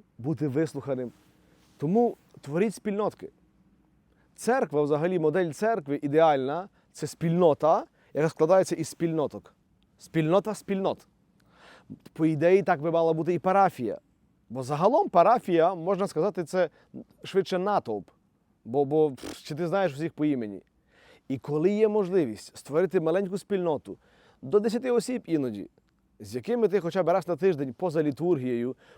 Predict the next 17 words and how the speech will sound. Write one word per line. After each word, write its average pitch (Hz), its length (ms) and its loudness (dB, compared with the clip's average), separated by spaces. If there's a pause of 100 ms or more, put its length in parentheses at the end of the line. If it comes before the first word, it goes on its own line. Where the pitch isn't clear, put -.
поза 165 240 0
богослужіннями 143 840 -4
парафії, 139 720 -2 (220)
побачишся, 131 760 -2
почуєшся, 139 640 -4
почаюєш, 139 720 -2 (320)
поспілкуєшся, 143 920 -4
підтримаєш, 143 800 -2
в - 40 -20
чомусь 196 340 -2
допоможеш, 151 760 -2 (200)
помолишся 165 920 6
за 139 120 0
нього 143 360 0
чи 147 120 -6
за 131 140 -6
неї, 127 360 -4